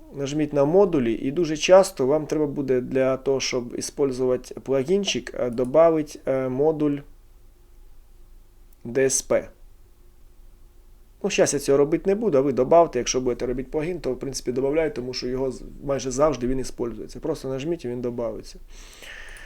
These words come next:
Потім, е, потім, потім, потім, що потім? Потім, отут, е, реліз. Тут ви пишете ім'я, ну, воно на-,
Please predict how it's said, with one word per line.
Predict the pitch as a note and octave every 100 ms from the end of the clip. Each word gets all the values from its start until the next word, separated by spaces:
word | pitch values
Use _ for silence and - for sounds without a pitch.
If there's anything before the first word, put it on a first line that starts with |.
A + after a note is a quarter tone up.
| - - - -
Потім, | F3 D3+ - A2 -
е, | - B2 A#2+ A#2+ A#2 A2+ A2+ - - - - - - - - - -
потім, | - C3+ B2 A2+
потім, | A#2 - A2+
потім, | - F#3 F#3+ E3+
що | - C3
потім? | - A2+ G#2+ F#2+ - - - - - - - - - - - - - - - - - - - - - - - - -
Потім, | E3+ C#3+ A2+ -
отут, | C#3 - - G#3 G#3 -
е, | D3 C3+ B2+ A#2+ A#2+ A#2+ A2 - - - - - - - - - - - - - - - - - - - - - - - - - - -
реліз. | A2 A#2 A2 G2+ - -
Тут | D3+ D3+
ви | C#3+
пишете | C#3+ C3+ C3 - B2+
ім'я, | B2 C3 D#3 E3+ D3+
ну, | D3+
воно | D#3+ D3
на-, | C#3 C3+ C#3